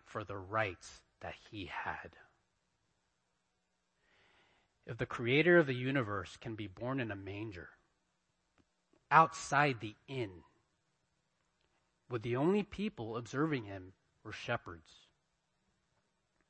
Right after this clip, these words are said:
we cannot demand anything from this world. Not saying it's bad to have those things, but you have to ask yourself, do you complain to God when he doesn't give you certain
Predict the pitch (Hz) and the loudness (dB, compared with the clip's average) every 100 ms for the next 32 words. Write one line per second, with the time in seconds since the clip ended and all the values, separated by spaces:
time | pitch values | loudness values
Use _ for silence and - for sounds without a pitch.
0 | _ _ _ _ _ _ _ _ _ _ | _ _ _ _ _ _ _ _ _ _
1 | _ _ _ _ _ _ - 113 156 165 | _ _ _ _ _ _ -12 -4 -2 -2
2 | 110 _ - 123 117 135 143 - 110 131 | -6 _ -8 -8 0 2 2 0 -14 -12
3 | 123 113 110 101 92 - _ _ _ _ | -8 -6 -6 -6 -12 -16 _ _ _ _
4 | - 135 117 107 - 87 82 - 90 85 | -10 -6 -4 -6 -8 -16 -18 -20 -20 -18
5 | - 92 80 80 - _ _ _ _ _ | -18 -18 -18 -20 -20 _ _ _ _ _
6 | _ _ _ _ _ _ _ _ _ _ | _ _ _ _ _ _ _ _ _ _
7 | _ 139 214 - 202 160 123 - 151 165 | _ 2 4 4 4 4 2 2 4 4
8 | 127 120 156 127 104 85 - 90 - - | 2 2 2 2 -8 -14 -18 -18 -20 -20
9 | - _ _ _ _ - - 156 160 196 | -20 _ _ _ _ -20 -8 -2 6 8
10 | 240 160 139 156 - 110 - 110 101 101 | 8 6 4 2 2 -6 -8 -6 -6 -6
11 | 147 226 269 139 123 147 160 - 104 123 | -2 0 0 -4 -4 0 0 0 -4 0
12 | 135 117 110 104 117 117 131 117 98 110 | 0 0 -4 -10 -8 -6 -6 -8 -10 -10
13 | 127 107 101 - 123 127 | -8 -10 -14 -10 -10 -10